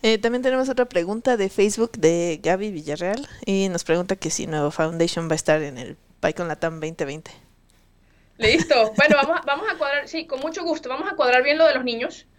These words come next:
Speaker 1: Sí.
Speaker 2: Este, y tener un, un backup si, si no, si no funciona con lo de los empleados del hotel,
Speaker 1: Sí.
Speaker 2: debería funcionar con alguna escuela en la comunidad o alguna
Speaker 1: Ok.
Speaker 2: escuela donde nosotros podamos ir y sería súper.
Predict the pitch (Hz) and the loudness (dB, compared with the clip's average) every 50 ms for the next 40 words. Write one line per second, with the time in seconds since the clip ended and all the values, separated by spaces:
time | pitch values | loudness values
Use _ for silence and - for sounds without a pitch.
0 | _ _ - - 208 190 233 240 240 - - - 233 220 233 247 233 247 233 233 | _ _ -2 0 0 2 2 0 0 0 -8 -10 -10 -8 -8 -4 0 0 2 2
1 | 233 233 233 247 254 254 254 254 - 247 254 247 240 226 233 233 233 233 - 247 | 2 2 4 2 2 2 0 0 2 2 2 2 2 0 0 0 0 0 -2 -4
2 | 254 247 247 - - 247 220 214 208 190 190 - 233 220 220 220 226 226 233 240 | -4 -4 -6 -12 -12 -8 -8 -8 -8 -8 -10 -8 -6 -4 -2 0 0 0 0 -2
3 | 240 233 226 - - 240 233 226 226 233 247 - 262 254 262 254 262 247 220 208 | -2 -4 -8 -8 -6 -4 -4 -4 -4 -6 -4 -2 0 0 0 0 0 2 2 4
4 | 208 202 196 196 196 190 190 190 208 214 220 240 254 240 196 190 220 226 254 262 | 6 6 4 4 2 2 0 2 4 4 4 4 2 -2 0 2 2 2 2 2
5 | - - - - 220 214 220 226 220 214 202 214 226 226 226 254 226 226 208 196 | -2 -8 -2 0 0 2 4 4 4 4 4 2 0 -2 -2 -6 -6 -4 -2 0
6 | 202 202 214 214 214 233 226 214 196 196 202 208 214 214 214 - 247 233 233 233 | 2 2 2 2 0 -4 -2 -2 -2 -2 -4 -4 -6 -6 -4 0 0 2 2 2
7 | 233 247 240 _ _ _ _ _ - 208 202 196 190 190 202 196 196 190 185 180 | 0 0 -2 _ _ _ _ _ -4 -2 0 0 0 0 0 -2 -2 -2 -2 -2
8 | 185 185 - - _ _ - 226 214 208 - - 185 220 - - 233 226 226 226 | -2 -2 -4 -6 _ _ -2 0 0 2 2 2 0 0 0 -2 -2 0 0 0
9 | 220 208 190 190 190 190 196 190 - - - - 208 185 185 185 196 190 208 208 | -2 -2 -4 -4 -4 -6 -6 -10 -10 -10 -4 0 0 0 2 0 -2 -2 0 0
10 | 240 247 - - - - 190 180 185 185 175 - - 214 202 190 175 165 - | -2 -2 -2 -4 -4 -4 -2 0 0 0 0 -2 -4 -8 -6 -4 -4 -4 -4